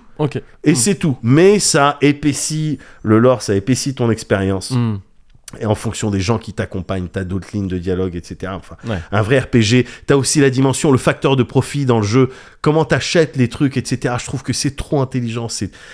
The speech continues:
Speaker 2: c'est trop bien géré. C'est un délire de, euh, et que je trouve bien plus réaliste, en fait, que, que plein de jeux. C'est, c'est, euh, comment dire,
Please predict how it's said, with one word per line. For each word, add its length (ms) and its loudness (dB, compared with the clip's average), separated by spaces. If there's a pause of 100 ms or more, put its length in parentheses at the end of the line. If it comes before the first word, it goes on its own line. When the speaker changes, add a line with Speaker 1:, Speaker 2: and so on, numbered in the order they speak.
Speaker 2:
c'est 260 0
trop 220 2
bien 180 4
géré. 380 4
C'est 240 2 (400)
un 140 2
délire 460 4
de, 680 4
euh, 360 4 (720)
et 100 0
que 120 0
je 60 0
trouve 180 0
bien 180 2
plus 180 -4
réaliste, 460 2
en 80 0
fait, 260 0
que, 260 0 (120)
que 80 -4
plein 220 0
de 40 0
jeux. 220 2 (420)
C'est, 680 -4
c'est, 800 4
euh, 320 4 (840)
comment 220 2
dire, 180 0